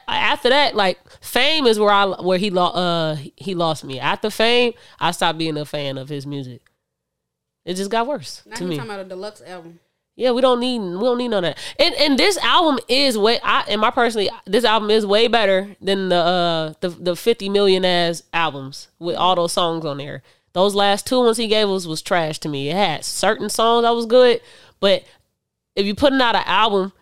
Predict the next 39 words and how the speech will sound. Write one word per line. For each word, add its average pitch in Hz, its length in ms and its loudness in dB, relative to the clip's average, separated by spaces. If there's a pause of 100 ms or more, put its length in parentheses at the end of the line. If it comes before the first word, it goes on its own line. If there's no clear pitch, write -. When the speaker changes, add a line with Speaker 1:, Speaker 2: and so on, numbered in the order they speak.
(280)
Speaker 1:
I 185 80 -2
have 202 280 -2
to 196 80 -6
digest 185 380 0
the 175 140 -4
entire 175 480 0
body 170 300 0
of 156 120 -6
work. 196 300 0
And - 100 -10
Speaker 2:
Right. 170 80 -2
Speaker 1:
since 185 240 -4
you 202 80 -6
gave 180 160 0
me 180 80 -2
fifty 202 360 -2
songs, 185 600 0 (160)
then 180 160 -2
thirty 202 380 2
songs, 175 580 0 (840)
it's, 254 260 0
it's 247 160 2
a 254 60 -4
bad 262 240 2
album. 202 400 0 (260)
Speaker 2:
Right. 190 340 -16
Speaker 1:
You 214 120 -4
can't 254 360 0
make 233 300 0
thirty 247 260 2
great 226 300 0
songs 240 640 2
on 196 180 2
one 202 160 0
project, 202 460 -2
but 170 160 -6
you 208 60 -4
can 196 180 -2
do 214 180 -2